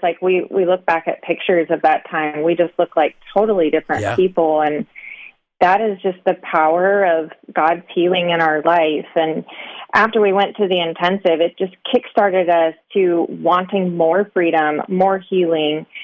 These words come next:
Speaker 1: And what we discovered through the process is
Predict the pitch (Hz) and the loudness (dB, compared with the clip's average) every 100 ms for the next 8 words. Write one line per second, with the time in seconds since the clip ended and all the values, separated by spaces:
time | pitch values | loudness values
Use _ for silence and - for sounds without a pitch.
0 | - - - _ - 202 196 202 - 185 | -16 -18 -20 _ 2 4 4 0 0 2
1 | 196 220 311 302 233 214 - 185 214 202 | 2 2 -2 -4 -4 -2 -2 0 0 -2
2 | - 190 175 175 175 196 196 165 156 175 | 0 0 0 0 0 0 0 0 0 -2
3 | 165 | -2